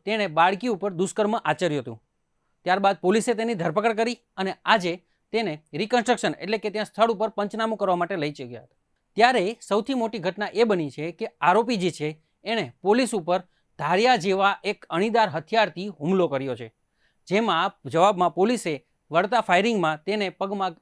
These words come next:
ઈજાઓ થઈ છે અને પગમાં ગોળીઓ લાગી છે. આ તો થઈ અત્યાર સુધીની ઘટનાની વાત. અહીં સવાલ એ ઊભો થાય છે કે શું પોલીસ કોઈ સામાન્ય આરોપીની જેમ પંચનામું કે રિકન્સ્ટ્રક્શન કરવા લઈ જઈ રહી હતી? સવાલ એ ઊભો થાય છે કે આરોપી પાસે હથિયાર ક્યાંથી આવ્યું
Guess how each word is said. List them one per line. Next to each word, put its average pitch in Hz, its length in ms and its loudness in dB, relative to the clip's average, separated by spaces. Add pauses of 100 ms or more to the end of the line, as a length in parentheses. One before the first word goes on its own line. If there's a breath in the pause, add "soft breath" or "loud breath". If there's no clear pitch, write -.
ઈજાઓ 175 340 4
થઈ 160 120 -2
છે 160 140 -6
અને 175 180 -10
પગમાં 170 360 -6
ગોળીઓ 151 300 2
લાગી 131 200 0
છે. 113 200 -18 (440)
આ 202 100 4
તો 262 140 2
થઈ 240 200 -2
અત્યાર 208 320 0
સુધીની 196 260 -4
ઘટનાની 143 400 -2
વાત. 113 180 -8 (220)
અહીં 247 140 0
સવાલ 247 340 4
એ 269 40 6
ઊભો 254 240 4
થાય 175 160 2
છે 190 140 -4 (260)
કે 240 80 -4
શું 269 220 -4
પોલીસ 233 400 2 (260)
કોઈ 247 140 0
સામાન્ય 240 400 2
આરોપીની 220 560 4
જેમ 185 240 2 (220)
પંચનામું 226 600 0 (160)
કે 214 100 0
રિકન્સ્ટ્રક્શન 240 560 2
કરવા 240 240 4
લઈ 233 100 2
જઈ 196 200 4
રહી 240 160 4
હતી? 240 220 -8 (800)
સવાલ 269 320 4
એ 277 40 6
ઊભો 269 200 6
થાય 220 180 4
છે 233 220 0
કે 262 220 -4 (160)
આરોપી 233 360 4
પાસે 214 420 0 (100)
હથિયાર 233 360 0
ક્યાંથી 180 360 0
આવ્યું 127 280 -4